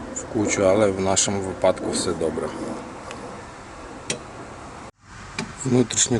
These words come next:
кольц-, кольцо витяг, воно також в досить гарному стані, м'якеньке, без всяких подряпин. Е, більш всього сам супорт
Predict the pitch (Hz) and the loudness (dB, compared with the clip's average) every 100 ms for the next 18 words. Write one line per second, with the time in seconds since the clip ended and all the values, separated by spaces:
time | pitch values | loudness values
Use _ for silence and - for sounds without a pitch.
0 | - 113 - - 180 - 113 110 - 113 | 4 4 2 -4 -6 2 4 6 6 4
1 | 107 - - - - 110 123 123 - - | 4 -10 -16 -10 2 4 6 4 0 -2
2 | 101 104 110 - - 110 104 110 95 - | 4 4 4 0 0 0 2 0 0 -4
3 | - - - - - - - 110 104 104 | -10 -14 -14 -14 -14 -6 2 4 4 2
4 | 101 107 98 98 98 - - 117 123 120 | 2 4 4 4 2 2 2 4 4 2
5 | 104 101 - 113 123 - 120 104 101 101 | 2 2 4 4 4 2 -2 -2 2 2
6 | - - 95 113 - - 101 - - 110 | 2 -2 -8 -6 0 2 0 -2 -4 2
7 | 104 104 127 139 131 - - - - - | 4 4 4 0 -4 -8 -14 -10 -10 -10
8 | - - - - - - - - 101 98 | -12 -16 -16 -16 -16 -14 -12 -4 -2 0
9 | 101 101 - - 110 101 - 104 87 - | 2 0 2 4 6 6 4 2 2 -6
10 | - - - - - 117 101 110 | -14 -14 -12 -8 0 0 2 0